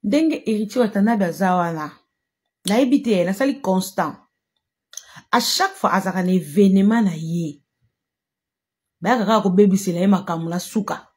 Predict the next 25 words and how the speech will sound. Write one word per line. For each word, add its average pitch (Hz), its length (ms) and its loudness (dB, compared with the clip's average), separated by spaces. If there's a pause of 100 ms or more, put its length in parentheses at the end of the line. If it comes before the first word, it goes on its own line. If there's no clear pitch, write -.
(1120)
Wata 262 400 2
beta 247 400 2 (180)
stade 214 240 -2
de 185 80 4
martyr, 170 580 -4
asala 262 380 0
piaka 269 720 2
mpona 220 500 -2 (540)
émission 262 580 8
asalaka 277 380 0
na 262 160 -2
Israël 220 460 2
Mutombo. 196 720 0 (1120)
Na 226 160 4
veille 214 540 4
ya, 190 120 4
ya, 175 160 0
ya, 175 160 0
ya 185 200 0
concert 202 420 -2
na 170 140 -2
ye. 151 300 -10 (1040)
Émission 254 800 6
asala 247 300 0
na 285 140 0